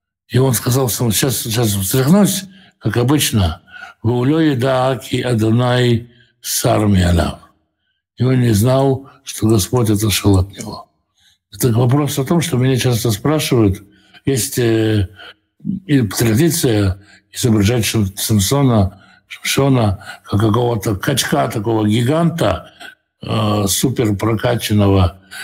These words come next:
И здесь мы видим, что выглядит он обычно. Иначе никто не спрашивал, в чем его сила. Нет у него своих каких-то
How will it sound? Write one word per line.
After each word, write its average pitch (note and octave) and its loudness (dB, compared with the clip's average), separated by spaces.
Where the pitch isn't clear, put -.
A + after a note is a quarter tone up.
И G2 2
здесь B2 0
мы C#3 2
видим, G#2 2
что - -4
выглядит D3 2
он C3 0
обычно. G#2 0
Иначе G#2+ 0
никто G#2 2
не A2+ 2
спрашивал, G#2 -2
в F#2 -4
чем A2 -2
его G#2+ 0
сила. B2+ 0
Нет D#3 0
у C#3+ 2
него G#2+ 0
своих C3 0
каких-то G2 2